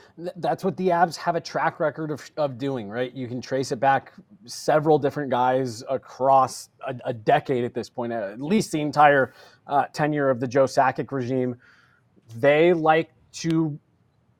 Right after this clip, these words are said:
pursue players that they are comfortable with, that they feel like they know, that they don't feel like it's a huge risk because we feel very comfortable in what we're doing. Um, yeah, they like to circle back around, a-, and, and really,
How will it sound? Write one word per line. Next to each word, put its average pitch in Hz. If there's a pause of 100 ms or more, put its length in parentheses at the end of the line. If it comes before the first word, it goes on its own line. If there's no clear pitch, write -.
(280)
pursue 202
players 190
that 170
they 165
are 160
comfortable 143
with, 104
that 123
they 131
feel 139
like 127
they 117
know, 180 (200)
that -
they 156
don't 170
feel 170
like 156
it's 156
a 156
huge 156
risk 139
because 131
we 147 (540)
feel 165
very 147
comfortable 127
in 127
what 127
we're 123
doing. 180 (420)
Um, 135 (180)
yeah, 175
they 139
like 156
to 160
circle 170
back 165
around, 151
a-, 123
and, 139
and 127
really, 156